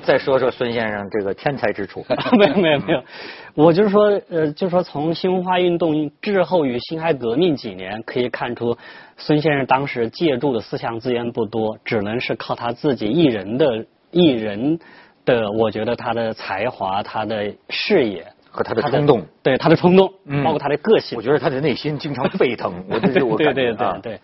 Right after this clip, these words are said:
Speaker 2: 当然这个人确实是很了不起。我今天我，我倒觉得孙先生比我们当代的很多精英，无论是政治精英还是知识精英还是企业精英好，有一点儿就是他对西洋人那种，那种平视的眼光。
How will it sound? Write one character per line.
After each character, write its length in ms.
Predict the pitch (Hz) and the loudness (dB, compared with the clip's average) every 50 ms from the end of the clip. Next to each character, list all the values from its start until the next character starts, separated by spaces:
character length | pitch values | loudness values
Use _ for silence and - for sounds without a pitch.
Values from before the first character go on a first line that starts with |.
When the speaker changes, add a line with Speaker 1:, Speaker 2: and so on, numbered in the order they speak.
| _ _ _ - | _ _ _ 2
Speaker 2:
当 100 | 196 220 | 2 4
然 60 | 233 | 6
这 80 | 269 | 6
个 80 | 247 196 | 6 6
人 140 | 151 143 170 | 4 2 0
确 240 | - - 240 214 156 | 0 2 2 2 2
实 180 | 143 139 143 | 2 0 0
是 80 | 143 165 | 0 0
很 180 | - 143 117 | -2 -2 -6
了 220 | 117 110 101 95 95 | -6 -6 -8 -8 -10
不 80 | 110 | -10
起。 180 | 127 - - 98 - _ _ _ _ _ _ _ _ | -12 -14 -16 -18 -20 _ _ _ _ _ _ _ _
我 280 | 175 151 156 156 143 131 | 2 4 4 6 4 2
今 200 | 127 - 196 226 | 2 0 0 0
天 160 | 233 240 247 | 2 0 0
我， 220 | 233 160 117 101 95 - - - | 0 0 -2 -4 -6 -12 -10 -2
我 180 | 123 120 147 | 0 2 2
倒 180 | 147 139 107 95 | 2 0 -2 -2
觉 140 | 92 107 110 | -6 -8 -8
得 100 | 113 - - - - - - - _ | -8 -8 -10 -16 -20 -20 -20 -20 _
孙 240 | - - 196 190 180 | -2 0 0 2 2
先 120 | 185 180 170 | 2 0 0
生 100 | 139 120 | 0 0
比 100 | 113 120 139 | 0 0 2
我 220 | 170 147 113 107 | 2 2 2 0
们 160 | 95 95 123 139 | -2 -4 -8 -2
当 220 | - 180 180 190 196 | -2 -2 0 0 -2
代 160 | 202 226 214 | -2 -2 -2
的 80 | 151 120 | -2 -2
很 260 | - - 117 101 95 92 | -6 -8 -10 -10 -10 -8
多 120 | 127 123 117 - _ _ _ _ | -10 -10 -10 -12 _ _ _ _
精 240 | - 156 151 151 | -2 -2 0 2
英， 200 | 151 147 156 165 160 _ _ _ _ _ _ - | 2 0 0 -2 -6 _ _ _ _ _ _ -8
无 160 | 113 110 131 | -4 -2 0
论 160 | 165 170 160 | 0 0 0
是 240 | - - 139 123 - - - - - _ _ _ _ _ _ | 0 0 -2 -2 -2 -4 -12 -20 -20 _ _ _ _ _ _
政 160 | - 208 208 | 0 0 2
治 160 | 170 135 123 113 | 2 0 -2 -4
精 140 | - 135 | -2 -2
英 160 | 123 120 123 117 | -2 -2 -4 -6
还 160 | - 113 107 | -10 -12 -10
是 160 | - 127 113 | -8 -8 -6
知 160 | 95 - 156 | -2 -2 -2
识 100 | 147 139 | -2 -2
精 140 | 117 - 113 | -4 -4 -6
英 80 | 110 117 | -6 -6
还 140 | 107 110 | -8 -8
是 40 | 104 110 107 101 - - _ | -8 -8 -8 -10 -12 -16 _
企 240 | - - - - 110 | -16 -14 -10 -8 -8
业 80 | 113 | -6
精 200 | 110 - 110 110 | -6 -6 -6 -6
英 140 | 107 - 110 | -6 -8 -10
好， 260 | - - - - - - - - - - - - _ _ _ _ | -12 -14 -16 -16 -16 -16 -20 -20 -20 -20 -20 -20 _ _ _ _
有 220 | - 123 120 110 | 0 2 4 4
一 120 | 117 135 135 | 4 4 4
点 140 | 131 123 98 | 4 2 0
儿 100 | 82 - - _ _ _ | -2 -6 -14 _ _ _
就 120 | - 135 | -2 -2
是 60 | 127 | -2
他 180 | - - - 160 | 0 -2 -4 0
对 160 | 156 165 147 | 2 2 0
西 220 | 135 - - - | 0 -2 -2 0
洋 180 | 170 170 160 151 | 0 2 2 0
人 160 | 123 107 98 | -4 -4 -4
那 160 | 104 123 143 | -2 -2 -2
种， 200 | 127 113 101 95 104 | 0 -2 -4 -2 -2
那 80 | 156 | -2
种 140 | 151 123 110 - | -2 -2 -6 -8
平 320 | - - - 117 113 143 | -10 -8 -6 -2 -2 -2
视 160 | - - 262 | 0 0 0
的 80 | 180 123 | 0 0
眼 180 | 104 87 80 | -2 -4 -6
光。 200 | 85 87 85 78 | -10 -12 -12 -12